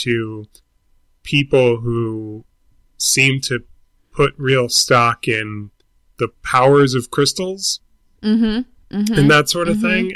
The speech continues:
Speaker 1: And, uh, yeah, my attitude is, like, to each his own,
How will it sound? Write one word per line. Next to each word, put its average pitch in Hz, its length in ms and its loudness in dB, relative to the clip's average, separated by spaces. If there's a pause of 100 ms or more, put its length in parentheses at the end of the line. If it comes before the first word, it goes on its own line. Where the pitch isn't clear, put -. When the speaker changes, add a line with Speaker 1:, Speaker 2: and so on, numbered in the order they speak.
Speaker 1:
And, 127 480 0 (1040)
uh, 123 600 4
yeah, 156 400 2
my 135 340 0
attitude 135 560 0
is, 117 180 -2
like, 113 280 -2 (760)
to 131 220 -4
each 139 200 -2
his 139 180 -2
own, 135 540 0